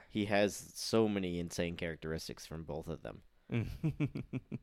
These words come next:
Speaker 1: Uh, yeah, he's like a nightmare child of the two of them.
Speaker 2: Right.
Speaker 1: Uh, but, you know, I like the way he handles himself in the, with the press. I
Speaker 2: Me
Speaker 1: think he
Speaker 2: too.
Speaker 1: does a good job. I mean, he's been in England for so long. He
Speaker 2: Yeah.
Speaker 1: knows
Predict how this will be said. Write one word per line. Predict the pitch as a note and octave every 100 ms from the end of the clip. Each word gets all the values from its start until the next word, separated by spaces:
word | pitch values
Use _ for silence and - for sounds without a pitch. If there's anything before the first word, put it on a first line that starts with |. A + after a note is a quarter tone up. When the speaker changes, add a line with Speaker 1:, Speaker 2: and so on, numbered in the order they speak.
| - - - -
Speaker 1:
Uh, | F2+ D#2+ D2
yeah, | F#2+ G#2 D#2+
he's | E2+ F#2
like | G2 B2+ -
a |
nightmare | F#2+ F2+ G2 - F#2+ F2
child | - F2+ F2+ F2 E2+
of | D#2
the | D#2+
two | - F#2+ F2
of | D#2+
them. | F2 F2+ -
Speaker 2:
Right. | A#2+ A2+ D3+ - -
Speaker 1:
Uh, | F2+ F#2 D#2+ D#2 E2+ - - - _ - -
but, | B2+
you | C#3+
know, | A#2+
I | G#2+
like | A#2+ D#3+
the | A2+
way | F2
he |
handles | F#2+ E2+ E2
himself | D#2+ E2 D#2 F2
in |
the, | E2 - -
with | F2+ -
the |
press. | - D2 - - -
I |
Speaker 2:
Me | -
Speaker 1:
think | F2+
he | G2+
Speaker 2:
too. |
Speaker 1:
does | G#2 D#3+
a |
good | E2+
job. | D#2+ E2 D2
I | D#2+
mean, | A#2
he's | B2+
been | A2 C#3
in | G#2
England | G2 G2 E2+
for | F2+
so | - F2+
long. | E2 D#2+ D#2+ F#2+ - - - -
He | -
Speaker 2:
Yeah. | G#2 F2
Speaker 1:
knows | F2 F2+ F2+ - -